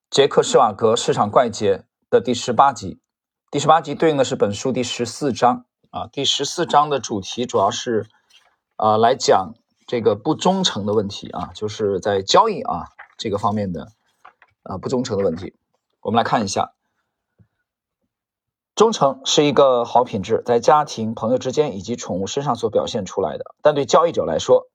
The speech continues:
并非如此。对一名交易者而言，忠诚是个可怕的品质。作为一名交易者，忠于某一种期权或头寸会造成损失惨重，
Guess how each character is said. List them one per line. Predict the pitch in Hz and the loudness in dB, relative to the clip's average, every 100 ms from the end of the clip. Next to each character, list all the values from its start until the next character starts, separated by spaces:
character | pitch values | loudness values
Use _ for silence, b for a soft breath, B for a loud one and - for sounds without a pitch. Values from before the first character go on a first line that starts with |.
| - | -6
并 | 131 90 | -4 -4
非 | - 107 | 0 -2
如 | - | -2
此。 | - - - _ _ B B B B - | -12 -14 -16 _ _ B B B B 0
对 | 185 | 2
一 | |
名 | 180 | 2
交 | 180 202 | 4 4
易 | |
者 | 175 | 4
而 | 110 127 | 2 2
言， | 113 113 | -2 0
忠 | - | 0
诚 | 175 120 | 0 -4
是 | 113 143 | -4 -2
个 | 120 | -2
可 | 101 - | -2 -2
怕 | - - 165 131 | -2 2 2 2
的 | 101 82 - | 0 0 -2
品 | - 80 | -10 -12
质。 | 76 - - _ _ _ _ _ _ _ _ | -8 -8 -10 _ _ _ _ _ _ _ _
作 | - | 4
为 | 180 165 | 4 4
一 | 160 | 0
名 | 127 131 123 _ _ | 0 0 -4 _ _
交 | - 160 | 2 4
易 | |
者， | 165 - - - | 4 0 -2 -2
忠 | 190 190 | -2 0
于 | 165 147 - | 0 -2 0
某 | 113 | 0
一 | 123 | 2
种 | 123 | -2
期 | 98 156 | -4 -6
权 | - 110 | -2 0
或 | 127 | 0
头 | - 101 | 2 -2
寸 | 110 127 | 0 -2
会 | 117 | -2
造 | 110 165 135 | 0 2 2
成 | 107 98 98 110 | 0 -8 -8 -10
损 | - 107 85 | -6 -6 -6
失 | - | -6
惨 | 117 95 80 | -4 -4 -2
重， | 113 | -2